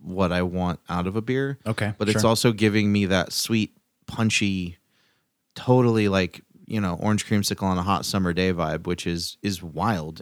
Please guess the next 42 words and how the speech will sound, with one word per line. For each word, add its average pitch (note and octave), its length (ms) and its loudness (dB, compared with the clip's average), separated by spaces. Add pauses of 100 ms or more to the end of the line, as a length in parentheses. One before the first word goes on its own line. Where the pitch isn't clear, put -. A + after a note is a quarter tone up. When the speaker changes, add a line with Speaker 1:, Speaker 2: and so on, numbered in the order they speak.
Speaker 1:
And F2 240 -6 (540)
this C#3+ 140 -2
beer B3+ 140 4
really B2 320 4
pulls A#2 320 0
it G#2+ 80 2
off C#3+ 220 0
and F2+ 100 -6
kinda G#2+ 140 0
brings G2 260 -2
it G2+ 100 -4
together, G#2 360 -2
man. E2+ 220 -6 (340)
Speaker 2:
Yeah, E3+ 140 4
if D#3+ 100 0
I G3+ 100 6
dug F#3 320 0
deep C3 220 2
enough, G#2+ 240 0
I A2+ 120 2
might A#2+ 340 2
be C#3 140 2
able C3+ 180 2
to A#2+ 100 -6
pick - 240 -2
out A#2+ 120 2
the F#2+ 60 -8
bitterness G#2 440 0
you're G2 60 -2
describing. F#2 520 -2
But F2 140 -4
for A2 100 -2
me, A#2 240 4
the C3+ 160 0
end G#2 160 2
of G2 60 0
this G2+ 160 0
drink G#2+ 240 0
is F#2 140 0
much G2 380 0
more G#2 300 2
akin F#2 580 -2